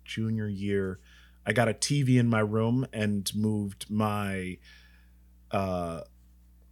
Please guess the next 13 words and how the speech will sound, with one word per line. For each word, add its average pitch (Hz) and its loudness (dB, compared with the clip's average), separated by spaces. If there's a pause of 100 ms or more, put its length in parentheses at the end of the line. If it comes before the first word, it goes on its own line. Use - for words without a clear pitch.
(280)
I 107 -2
guess, 123 2
well, 143 4
I, 156 8
it, 139 4 (720)
Super 208 2
Nintendo 165 4
and 127 2
Nin-, 123 0
or 127 4
not 131 0
Super 113 -2
Nintendo, 90 -6